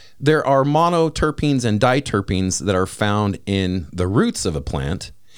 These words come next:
that are not found in any other part of the plant. Now, I don't know how those terpenes affect you because we're not smoking roots and stuff like that. I do know this, though. I,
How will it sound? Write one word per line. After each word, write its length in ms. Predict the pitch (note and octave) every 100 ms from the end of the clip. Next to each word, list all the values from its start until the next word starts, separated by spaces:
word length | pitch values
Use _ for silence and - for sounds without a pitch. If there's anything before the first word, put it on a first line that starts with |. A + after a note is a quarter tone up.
| - - - - -
that 100 | B2+
are 80 | B2+
not 180 | C3+ -
found 300 | D3+ C#3 A#2
in 120 | B2
any 220 | D#3+ F3
other 120 | D3+
part 240 | C3 - B2+
of 40 |
the 60 | G2
plant. 480 | - - D3 E2+ - -
Now, 180 | A#2+ B2+
I 80 |
don't 120 | C#3+ B2+
know 80 |
how 160 | B2 B2+
those 260 | A2 F#2+ -
terpenes 380 | B2 G#2+ F#2
affect 420 | E2+ - D3 C3 E2+
you 120 | F#2
because 240 | F#2+ D#2+
we're 80 | E2
not 140 | D#2+ -
smoking 380 | F2+ D#2 D2
roots 280 | C#2+ D#2 -
and 80 | D#2+
stuff 240 | - E2
like 160 | B1+ -
that. 300 | A2 G2 - - - - - -
I 100 | D3
do 180 | D3+ A#3
know 180 | F3+ C#3+
this, 280 | F#3 G3
though. 360 | - F#2+ C#2 - -
I, 400 | - C#3+ E3 G#2